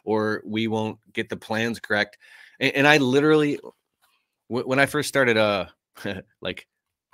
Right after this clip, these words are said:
I don't wanna say that. Let's just say there were times where I would go to a family function versus do the important things in my business that I had to do until eleven o'clock at night.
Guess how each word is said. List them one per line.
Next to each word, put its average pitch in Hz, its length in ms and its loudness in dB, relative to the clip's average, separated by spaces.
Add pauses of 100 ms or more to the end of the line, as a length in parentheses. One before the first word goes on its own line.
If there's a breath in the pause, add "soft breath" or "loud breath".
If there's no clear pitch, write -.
(680)
I 107 60 -8
don't 98 120 -6
wanna 82 140 -12
say - 260 -16
that. 73 200 -12 (340 loud breath)
Let's - 160 0
just 143 140 -4
say 120 140 4
there 123 200 2
were 120 120 2
times 117 600 -4 (560 soft breath)
where 107 440 0
I 104 140 2
would 95 340 -6 (200)
go 117 200 2
to 117 180 -4
a 107 40 -4
family 101 400 -4
function 104 520 -6
versus 95 340 -8
do 104 140 -8
the 101 100 -4
important 98 400 -8
things 101 260 -6
in 95 80 -8
my 95 140 -6
business 95 420 -6
that 95 120 -6
I 90 60 -2
had 95 240 -4
to 92 40 -10
do 92 240 -6
until 92 480 -8
eleven 95 340 -4
o'clock 92 320 -6
at 92 140 -4
night. 92 300 -4